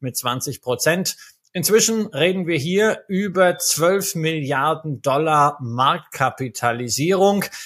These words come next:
Dollar wird uns hier generell begleiten, denn sowohl die Börsennotierung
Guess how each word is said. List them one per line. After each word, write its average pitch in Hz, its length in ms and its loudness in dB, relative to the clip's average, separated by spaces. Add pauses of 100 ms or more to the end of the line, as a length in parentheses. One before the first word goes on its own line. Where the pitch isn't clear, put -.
(120)
Dollar 202 640 4
wird 185 460 -2
uns 170 280 -2
hier 160 520 2 (180)
generell 156 640 0
begleiten, 135 720 0
denn 143 180 0
sowohl 185 480 4 (300)
die 160 80 2
Börsennotierung 170 1400 2